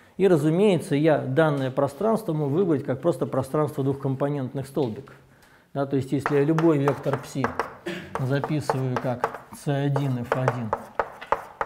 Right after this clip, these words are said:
плюс С два, F два, то я ему могу поставить соответствие просто вот такие двухкомпонентные столбики.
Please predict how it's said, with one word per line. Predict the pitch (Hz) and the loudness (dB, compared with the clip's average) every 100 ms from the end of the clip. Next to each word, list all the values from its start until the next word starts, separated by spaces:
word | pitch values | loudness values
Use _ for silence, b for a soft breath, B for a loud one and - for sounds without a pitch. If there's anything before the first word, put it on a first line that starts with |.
| - - - | -8 -6 -2
плюс | 147 139 131 | 2 2 0
С | - | 0
два, | 143 135 139 131 | 2 2 2 2
F | 135 147 | 0 0
два, | 202 247 | 2 2
то | - | 2
я | 156 180 240 | 2 4 4
ему | 175 151 156 | 4 2 2
могу | 180 175 208 | 2 0 0
поставить | 151 - - 185 143 | -2 -2 0 0 0
соответствие | - 151 143 190 214 - 156 | 0 -2 -2 -2 -2 -2 -6
просто | 143 175 175 147 | -2 -2 -2 -4
вот | 135 | -4
такие | 135 143 156 143 | -4 -6 -2 -2
двухкомпонентные | 135 135 165 139 160 160 143 131 135 | -2 -2 -4 0 0 2 -2 -4 -6
столбики. | 131 196 220 240 233 196 | -6 -2 0 -2 -4 -8